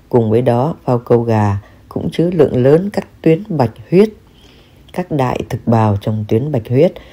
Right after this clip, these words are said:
có thể hấp thụ vi khuẩn và virus gây bệnh, như không thể phân hủy mà lưu trữ chúng. Ngoài ra, gà cần phải được tiêm kháng sinh trong quá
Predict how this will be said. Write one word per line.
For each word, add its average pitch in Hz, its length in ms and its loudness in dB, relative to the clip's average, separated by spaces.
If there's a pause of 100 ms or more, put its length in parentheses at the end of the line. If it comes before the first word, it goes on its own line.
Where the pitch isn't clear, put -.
(160)
có 147 220 -4
thể 104 180 0
hấp 131 220 -2 (300)
thụ 117 300 2 (180)
vi 156 220 0
khuẩn 104 460 -2
và 107 220 0
virus 113 440 0 (120)
gây 139 320 0
bệnh, 127 260 0 (500)
như 139 240 2
không 143 320 -2
thể 107 180 -2
phân 120 220 -4
hủy 95 260 0
mà 101 240 -2
lưu 107 280 0
trữ - 100 -2 (100)
chúng. 127 280 0 (1500)
Ngoài 120 240 6
ra, 123 360 4
gà 113 300 0
cần 110 280 -2
phải 110 120 0
được 113 300 -2
tiêm 160 260 0
kháng 156 280 -4
sinh 156 300 -2
trong 143 220 -4
quá 151 100 2